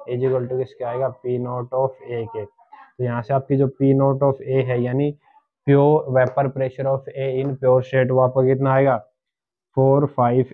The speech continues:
एट पॉइंट फ़ाइव सेवन के around आ जाएगा। ठीक है, ये क्या आ जाएगा, एमएमएचजी के अंदर, एमएमएचजी में। समझ में आ गया सभी को? ठीक है, तो इस type से आप किसी भी, जो भी आपने solution बनाया है, उसका हम क्या निकाल सकते हैं,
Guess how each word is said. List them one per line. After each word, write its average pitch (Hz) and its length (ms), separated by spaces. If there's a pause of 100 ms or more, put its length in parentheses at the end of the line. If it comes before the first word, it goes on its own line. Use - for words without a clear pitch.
(100)
एट 127 220 (100)
पॉइंट 123 380 (680)
फ़ाइव 120 340
सेवन 110 400
के 107 120
around 95 320
आ 90 60
जाएगा। 87 380 (340)
ठीक 135 120
है, 127 60 (300)
ये 131 160
क्या 123 140
आ 123 40
जाएगा, 123 260 (160)
एमएमएचजी 123 760
के 101 120
अंदर, 95 280 (680)
एमएमएचजी 110 1200
में। - 300 (220)
समझ 131 200
में 139 140
आ 131 80
गया 131 120
सभी 120 260
को? 120 100 (360)
ठीक 143 100
है, 131 100 (260)
तो 127 80
इस 160 220
type 127 220
से 135 120
आप 127 180
किसी 123 280
भी, 143 200
जो 135 160
भी 135 100
आपने 131 280
solution 123 500
बनाया 117 260
है, 123 120
उसका 127 240
हम 127 140
क्या 131 140
निकाल 127 300
सकते 135 280
हैं, 131 60